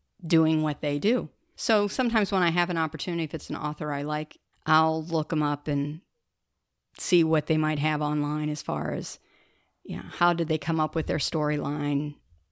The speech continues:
You know, what's their writing process, that kind of thing. I like it because it helps me get closer to the author and because it's work that I enjoy. So I figured, well, why not do that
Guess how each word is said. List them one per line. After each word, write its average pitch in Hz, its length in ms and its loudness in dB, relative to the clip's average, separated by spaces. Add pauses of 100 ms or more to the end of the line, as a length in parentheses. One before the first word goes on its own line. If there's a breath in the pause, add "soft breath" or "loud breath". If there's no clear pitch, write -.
You 151 180 2
know, 147 60 2
what's 165 340 2
their 160 140 4
writing 147 340 4
process, 143 500 0
that 127 200 -2
kind 135 180 -6
of 127 80 -10
thing. - 260 -8 (380)
I 214 160 0
like 214 280 -4
it 196 100 -6
because 165 300 -6
it 170 80 -4
helps 175 280 -4
me 180 120 -4
get 165 180 -4
closer 160 360 -6
to 160 260 -4
the - 140 -4
author 156 580 0
and 147 560 0 (260)
because 156 300 0
it's - 320 -4
work 156 380 0
that 160 160 2
I 151 120 2
enjoy. 156 480 2 (100)
So 160 320 4
I 160 100 4
figured, 160 400 -4 (180)
well, 151 240 -4
why 160 240 -2
not 165 260 0
do 151 200 -2
that 139 280 -2